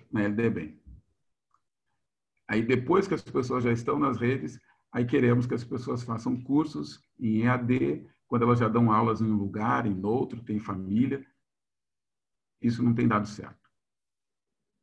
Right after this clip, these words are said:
Quais as instituições que nós podemos dizer que fiscalizam se é, se, se é cumprido pelas escolas,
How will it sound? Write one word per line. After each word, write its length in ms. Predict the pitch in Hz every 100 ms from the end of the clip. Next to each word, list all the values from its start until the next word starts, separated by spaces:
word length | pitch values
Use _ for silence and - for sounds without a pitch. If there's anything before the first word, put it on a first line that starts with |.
| _ _ _ _ _ _ _ _ _ _ _ _ _ _ _ _ _ _ _ _
Quais 400 | - - - 240
as 140 | 208 175
instituições 580 | 175 - 151 - 160 170
que 80 |
nós 160 | 143 139
podemos 300 | 135 135 127
dizer 420 | 120 113 123 131
que 420 | - 131 120 117 117
fiscalizam 1000 | - 160 - 135 127 160 135 120 95 - - _ _ _ _ _ _ _ _ _ _ _ _ _ _ _ _ _ _
se 240 | _ - 120
é, 180 | 120 -
se, 640 | - - 120 120 117 107 - - _ _ _ _
se 220 | - 127
é 80 | 123
cumprido 540 | 131 123 131 143 135
pelas 420 | 127 123 120 104
escolas, 840 | 110 - - 117 127 127 123 -